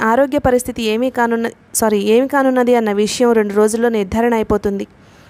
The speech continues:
ఆ తర్వాత పరిస్థితిని బట్టి అప్పుడే తెలియచేయటం మంచిది అనిపించింది. "ఎటువైపు వెళ్ళాలి సాబ్?" ఆటో డ్రైవర్ మాట వినిపించి ఆలోచనల్లోంచి తేరుకుని, "ఇటు రైట్ సైడ్కి పోనీ," చెప్పాడు.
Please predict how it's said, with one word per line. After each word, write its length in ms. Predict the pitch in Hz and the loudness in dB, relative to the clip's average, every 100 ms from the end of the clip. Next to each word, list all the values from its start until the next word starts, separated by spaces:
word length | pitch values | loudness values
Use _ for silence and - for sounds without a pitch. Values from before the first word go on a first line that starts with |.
| - - - - | -20 -20 -20 -6
ఆ 100 | 277 | -2
తర్వాత 360 | 277 262 294 320 | 0 2 2 0
పరిస్థితిని 540 | 240 226 240 285 269 | 0 0 0 -2 -2
బట్టి 300 | 240 226 233 | -2 -2 -6
అప్పుడే 360 | - 196 - 262 | -6 -4 0 0
తెలియచేయటం 560 | 240 226 220 226 233 | 0 -2 0 0 0
మంచిది 340 | 214 202 220 233 | -2 -4 -2 -2
అనిపించింది. 600 | 214 202 208 208 196 202 _ _ - - - - - - - - | -2 -2 -4 -4 -6 -8 _ _ -20 -20 -20 -20 -20 -20 -14 -2
"ఎటువైపు 380 | 220 240 285 285 | 0 2 0 0
వెళ్ళాలి 260 | 277 277 | 0 0
సాబ్?" 260 | 262 254 202 - _ - - - - - | 0 0 -2 -6 _ -20 -20 -20 -20 -6
ఆటో 260 | 254 285 330 | -2 0 2
డ్రైవర్ 320 | 294 294 262 | 2 2 2
మాట 260 | 226 220 247 | 0 0 0
వినిపించి 540 | 247 233 220 202 226 - | 0 0 -4 -4 -8 -6
ఆలోచనల్లోంచి 840 | 202 214 233 233 247 240 233 233 220 | -2 2 2 2 0 2 2 0 -2
తేరుకుని, 540 | 214 208 214 208 214 - _ _ _ _ - | -2 -2 0 -2 -4 -8 _ _ _ _ -4
"ఇటు 240 | 220 240 - - - | -2 -2 -4 -14 -4
రైట్ 220 | 220 233 | 0 0
సైడ్కి 260 | 277 254 240 | 2 0 0
పోనీ," 340 | 233 220 208 - - - | -4 -4 -4 -8 -20 -8
చెప్పాడు. 320 | 214 208 202 | -6 -2 -4